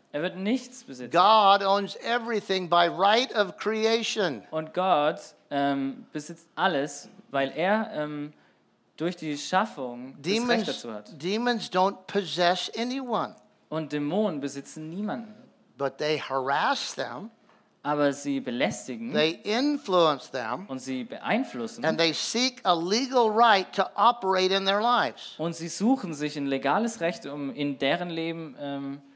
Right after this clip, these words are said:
Speaker 1: sie zu beeinflussen.
Speaker 2: So the question is not about possession.
Speaker 1: Also geht's hier nicht um
Speaker 2: The
Speaker 1: Besessenheit, das ist
Speaker 2: question
Speaker 1: nicht
Speaker 2: is
Speaker 1: die
Speaker 2: about
Speaker 1: Frage.
Speaker 2: influence.
Speaker 1: Die Frage ist, ähm, bezüglich Einfluss.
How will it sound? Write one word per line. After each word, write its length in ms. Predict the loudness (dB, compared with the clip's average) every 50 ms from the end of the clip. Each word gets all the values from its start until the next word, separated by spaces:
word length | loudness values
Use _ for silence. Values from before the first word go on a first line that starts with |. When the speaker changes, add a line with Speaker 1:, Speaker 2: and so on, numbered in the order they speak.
| _ _ _
Speaker 1:
sie 160 | -14 -14 -14
zu 120 | -14 -10 -4
beeinflussen. 580 | -4 -2 -2 -2 -4 -4 -6 -8 -8 -8 -8
Speaker 2:
So 200 | -4 0 0 0
the 120 | 2 0 -4
question 560 | -4 0 2 2 2 2 -2 -8 -8 -8 -6
is 180 | -6 -4 0
not 240 | 4 4 4 4 4
about 380 | 0 0 2 4 4 4 2 0
possession. 720 | -6 -6 -4 0 2 2 4 4 2 0 -2 -2 -2 -4 -8 -14 _ _ -6
Speaker 1:
Also 220 | -6 -4 -4 -4 -8 -8 -8
geht's 340 | -6 -4 -2 -2 -2 -4 -6
hier 140 | -6 -6 -4
nicht 360 | -4 -6 -6 -8 -10 -12 -10
um 220 | -8 -8 -6 -8
Speaker 2:
The 40 | -8 -8 -8
Speaker 1:
Besessenheit, 440 | -8 -6 -6 -6 -4 -2 -2 0 0
das 80 | 2
ist 260 | 4 4 4 4 2
Speaker 2:
question 160 | 0 -2 0 2
Speaker 1:
nicht 80 | 0 0
Speaker 2:
is 60 | 0
Speaker 1:
die 60 | 0 2 6
Speaker 2:
about 200 | 6 6 6 4 2
Speaker 1:
Frage. 80 | -2
Speaker 2:
influence. 800 | -2 0 0 0 -2 -4 -2 2 2 4 4 2 0 -4 -8 -14 -14
Speaker 1:
Die 60 | -12
Frage 420 | -10 -4 -2 0 0 0 0 0 -2
ist, 380 | -2 -2 -4 -4 -6 -10 -12 -8 -6
ähm, 480 | -4 -2 -2 -2 -2 -4 -6 -8 -10 -14 _ _ _ _ _ _ _ _ _ _
bezüglich 480 | -16 -14 -10 -10 -10 -8 -10 -12 -14 -10 -6
Einfluss. 640 | -2 0 0 0 0 -4 -8 -12 -12 -14 -16 -18